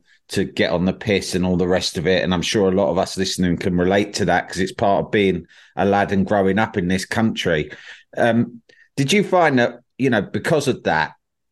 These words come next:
drinking and even drinking to excess never really seemed like a big deal to you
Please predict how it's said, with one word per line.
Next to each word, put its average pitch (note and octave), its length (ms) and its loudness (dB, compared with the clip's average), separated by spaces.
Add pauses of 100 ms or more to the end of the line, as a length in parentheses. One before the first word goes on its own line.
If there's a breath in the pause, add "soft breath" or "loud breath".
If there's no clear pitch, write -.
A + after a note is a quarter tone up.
(220)
drinking A#2+ 500 0
and A2 180 0
even A2+ 220 2
drinking A2 360 0
to G2+ 120 -2
excess - 580 -2 (380 soft breath)
never A2 220 0
really A2 300 2
seemed G#2+ 340 0
like G#2 220 0
a G2+ 40 -2
big G2+ 300 -2
deal B2+ 240 4
to G2+ 180 -2
you D2+ 300 -2